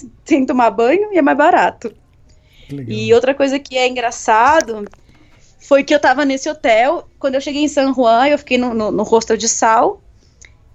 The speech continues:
Speaker 1: e no dia, e a senhora tinha me falado que eles dão preferência pra grupos, foi bem complicado até achar um lugar pra ficar, porque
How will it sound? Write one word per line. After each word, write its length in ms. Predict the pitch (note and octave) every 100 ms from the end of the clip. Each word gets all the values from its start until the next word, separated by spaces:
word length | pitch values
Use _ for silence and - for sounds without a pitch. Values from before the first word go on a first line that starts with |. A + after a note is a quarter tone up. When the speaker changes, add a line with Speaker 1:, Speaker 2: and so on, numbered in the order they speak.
| -
Speaker 1:
e 340 | C#4 E4+ G4+ - _ _ -
no 200 | C4+ D#4
dia, 160 | E4+ E4
e 120 | A#3 A#3+
a 40 |
senhora 300 | A#3+ C4+ C#4+
tinha 180 | - C#4
me 100 | C#4+
falado 560 | E4 E4 C4 B3 A3 G#3
que 160 | G#3
eles 180 | G3+ G#3
dão 140 | G3+
preferência 480 | G#3+ G#3+ G3+ G3+ A3+
pra 180 | - C#4
grupos, 680 | C4+ B3+ C4 C#4+ C#4 A3 -
foi 120 | A#3
bem 140 | G#3+ C4
complicado 600 | E4 D#4+ G4+ - C4 A3+
até 180 | A3+ A3+
achar 260 | A3+ A#3+
um 40 | G#3+
lugar 220 | G#3 G#3
pra 120 | G#3+ G#3+
ficar, 380 | - A3+ A#3
porque 380 | B3+ A#3 - G#3